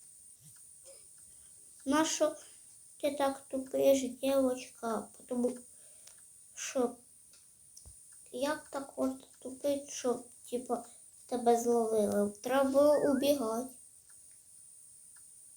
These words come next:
А вона так якось.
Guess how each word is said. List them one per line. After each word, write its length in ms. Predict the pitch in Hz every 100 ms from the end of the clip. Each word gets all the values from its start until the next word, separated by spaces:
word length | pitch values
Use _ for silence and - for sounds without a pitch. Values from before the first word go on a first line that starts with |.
| - - - - - - - - - - - - - - - - - - - - - - - - -
А 120 | -
вона 400 | 214 220 208 226
так 300 | 240 - - - -
якось. 340 | - - -